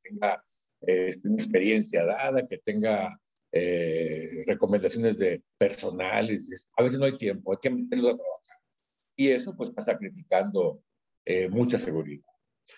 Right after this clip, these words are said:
Entonces, la situación es muy dura, pinta muy mal para este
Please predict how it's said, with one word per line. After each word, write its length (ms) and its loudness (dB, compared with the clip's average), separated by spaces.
Entonces, 400 2
la 120 2
situación 640 0
es 300 -8
muy 260 4
dura, 320 2
pinta 340 2
muy 220 0
mal 400 0
para 240 2
este 420 -2